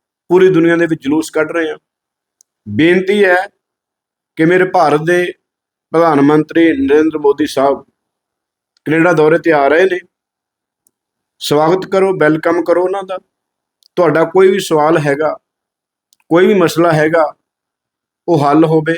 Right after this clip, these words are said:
ਕੈਨੇਡਾ ਦੀ ਸਰਕਾਰ ਦੇ ਨਾਲ ਮਿਲ ਕੇ ਤੁਹਾਡੇ ਮਸਲੇ ਹੱਲ ਕਰਾਉਣ। ਉਹ ਜਿਹੜਾ ਵਪਾਰਕ ਢਾਂਚਾ ਹੋਵੇ, ਹੈ-, ਹੈਗਾ, ਉਹਦੇ ਵਿੱਚ ਵਾਧਾ ਹੋਵੇ। ਸਾਡੇ ਸਟੂਡੈਂਟ ਗਏ ਨੇ, ਜਿਹੜੇ ਨਵੇਂ ਲੋਕ ਗਏ ਨੇ, ਬਿਜ਼ਨਸਮੈਨ ਗਏ ਨੇ, ਉਹ ਸੈਟਲ ਹੋਣ।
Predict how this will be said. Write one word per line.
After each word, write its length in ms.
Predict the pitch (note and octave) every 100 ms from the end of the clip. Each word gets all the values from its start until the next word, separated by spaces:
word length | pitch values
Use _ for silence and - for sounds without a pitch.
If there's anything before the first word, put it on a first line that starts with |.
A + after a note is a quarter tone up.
| - _ _ _ -
ਕੈਨੇਡਾ 260 | D#3 D#3 D#3+
ਦੀ 120 | E3
ਸਰਕਾਰ 420 | D#3 C#3 C#3+ C#3
ਦੇ 140 | C#3+
ਨਾਲ 180 | D3 D3
ਮਿਲ 140 | C3+ C3+
ਕੇ 300 | - C#3+ - _ _ -
ਤੁਹਾਡੇ 240 | C#3 C3+
ਮਸਲੇ 380 | C3+ C3+ C#3+ C#3+
ਹੱਲ 220 | B2 C3+
ਕਰਾਉਣ। 360 | C#3 D3 D#3 E3+ - _ _ _ -
ਉਹ 80 | C#3+
ਜਿਹੜਾ 180 | E3 F3
ਵਪਾਰਕ 460 | D3+ C#3+ D3 D3+
ਢਾਂਚਾ 360 | - E3 C3+ C#3+
ਹੋਵੇ, 300 | C#3+ D3 D3 - _ _ -
ਹੈ-, 300 | B2 A#2+ C3
ਹੈਗਾ, 200 | C#3+ D#3+
ਉਹਦੇ 280 | - D3+ E3+
ਵਿੱਚ 160 | E3+
ਵਾਧਾ 300 | C3 C#3 F3
ਹੋਵੇ। 260 | D3+ C#3+ C#3+ _ _ _ _
ਸਾਡੇ 200 | C#3+ D3+
ਸਟੂਡੈਂਟ 420 | D#3+ D#3 D3+ D#3+ D#3+
ਗਏ 240 | D3+ D3
ਨੇ, 180 | D3 D3 _ _ _ -
ਜਿਹੜੇ 160 | D3+ F3+
ਨਵੇਂ 300 | D3+ D3+ D#3+
ਲੋਕ 240 | D#3+ D#3+
ਗਏ 160 | C#3 C#3+
ਨੇ, 140 | C#3+
ਬਿਜ਼ਨਸਮੈਨ 560 | C#3 D3+ D#3+ D#3 D#3 D3+
ਗਏ 240 | C#3+ C#3+
ਨੇ, 100 | C#3+
ਉਹ 140 | C3+ E3
ਸੈਟਲ 380 | C#3+ C3 D3 D3
ਹੋਣ। 220 | D3 D#3